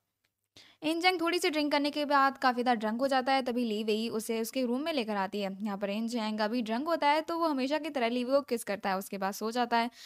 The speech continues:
तभी ली वेई कहती है कि, "ओ, तुम्हें कुछ याद तो रहता नहीं है जो भी तुमने कुछ किया।" इसके बाद ली वेई कहती है कि तुम्हें इस बात की सज़ा ज़रूर मिलनी चाहिए, because जो भी तुम करते हो उसके बाद तुम्हें सुबह कुछ याद नहीं रहता।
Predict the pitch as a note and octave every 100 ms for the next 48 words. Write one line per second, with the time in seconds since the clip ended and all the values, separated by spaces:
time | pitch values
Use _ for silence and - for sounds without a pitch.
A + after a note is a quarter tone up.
0 | - F#4 G4 D#4 A#3+ C#4 D#4 D4+ E4+ D#4+
1 | E4+ - E4 F4+ - _ _ _ _ -
2 | G4+ A#4 G#4+ - B3 D4+ - D#4 B3 C4
3 | A#3+ A3 A3 G#3+ B3+ C4+ B3+ A#3+ A#3 A3
4 | A3 - A3+ B3+ G3 - - - A#3 -
5 | G#3 G#3 G#3+ B3 D#4 E4+ E4+ E4 F4 D#4
6 | E4+ D4+ B3 G#3+ G#3+ B3 D4 C#4+ C4 C#4+
7 | C4 A#3+ D#4 A3 G3 G#3+ G3 G3 F#3+ G#3
8 | G#3 G3 G3 C4 D#4+ C#4+ B3+ G#3 A#3+ C#4+
9 | C4 A#3+ A#3+ A#3+ B3+ B3 B3 - _ -
10 | - C#4 C#4 A3+ A3 A3 B3 F4 F4 D#4+
11 | D#4+ D#4